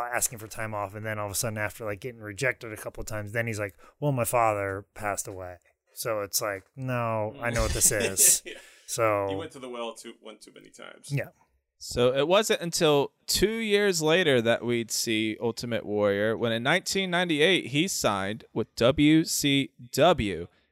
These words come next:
Speaker 3: And if you thought his ninety-six W W F comeback was bad,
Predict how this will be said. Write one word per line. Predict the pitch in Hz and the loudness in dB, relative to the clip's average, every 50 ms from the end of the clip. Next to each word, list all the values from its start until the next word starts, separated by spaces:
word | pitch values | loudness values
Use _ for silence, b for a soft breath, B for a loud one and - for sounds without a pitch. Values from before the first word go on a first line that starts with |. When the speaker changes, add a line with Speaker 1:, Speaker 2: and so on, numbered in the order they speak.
| _ _ | _ _
Speaker 3:
And | 127 - | -12 -12
if | 107 - - | -8 -4 -2
you | 139 | -2
thought | - - 180 185 190 - | 0 4 4 4 4 6
his | 165 190 180 160 160 | 4 4 2 4 2
ninety-six | 160 165 175 170 170 170 - - - 190 175 - - - | 4 4 4 4 2 2 2 2 4 2 2 2 0 2
W | - 165 160 170 175 | 2 4 4 4 6
W | 170 175 170 175 175 160 | 6 6 6 6 4 6
F | 165 175 170 - | 6 4 4 2
comeback | - - 151 139 127 117 117 117 113 - | 0 0 0 0 2 4 2 2 2 0
was | 117 110 110 | -4 -6 0
bad, | 110 120 113 107 104 104 101 120 | 2 2 4 4 4 4 2 0